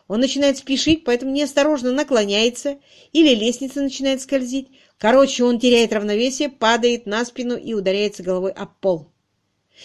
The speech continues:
Или об угол кресла. И теряет сознание. Через некоторое время он приходит в себя, ставит на место стул, лестницу или что там ещё было,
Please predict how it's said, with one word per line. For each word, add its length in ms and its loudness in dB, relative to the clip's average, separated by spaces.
Или 260 6
об 180 4
угол 200 2
кресла. 480 -2
И 260 -8
теряет 380 -6
сознание. 480 -12
Через 240 -4
некоторое 340 -4
время 380 0
он 120 -10
приходит 360 -2
в 20 -12
себя, 240 -2
ставит 320 -4
на 60 -8
место 320 -8
стул, 280 -6
лестницу 480 -8
или 220 -8
что 220 -8
там 140 -6
ещё 200 -6
было, 420 0